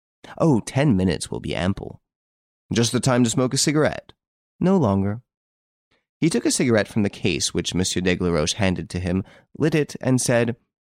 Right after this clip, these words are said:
"I must tell you that our ride happened to take us to an old domain, which you are sure to know, the Domaine de Halingre." "Certainly I know it. But it has been closed, boarded up for twenty-five years or so.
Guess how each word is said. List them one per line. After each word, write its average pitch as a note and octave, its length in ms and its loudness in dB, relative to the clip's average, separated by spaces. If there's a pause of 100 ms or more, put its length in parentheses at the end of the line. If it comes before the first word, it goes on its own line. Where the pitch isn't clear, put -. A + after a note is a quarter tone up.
(220)
"I F3 180 2
must A3+ 240 2
tell G2 220 2
you E2+ 160 2
that F#2+ 160 2
our B2 240 2
ride G#3 360 0
happened F3 340 0
to F3+ 60 -2
take - 240 -2
us G#2 140 0
to - 140 -2
an A2 80 4
old G2 280 2
domain, F#2+ 560 2
which F2+ 220 -2
you F#2+ 100 2
are E2 120 2
sure - 260 -2
to - 140 -2
know, B2 320 4 (760)
the C3 140 2
Domaine D#3+ 500 4
de C3 240 2
Halingre." A2 800 0 (1200)
"Certainly G2+ 520 -2
I D2 100 -4
know D2 200 -6
it. - 240 -12 (540)
But G#2 200 0
it E2+ 180 -8
has F#2 180 -4
been D#2+ 220 -8
closed, G2 440 0
boarded G#2+ 320 4
up B2 200 0
for E2 300 -2
twenty-five F2+ 520 -2
years A2 260 2
or E2+ 40 -6
so. C2 300 -8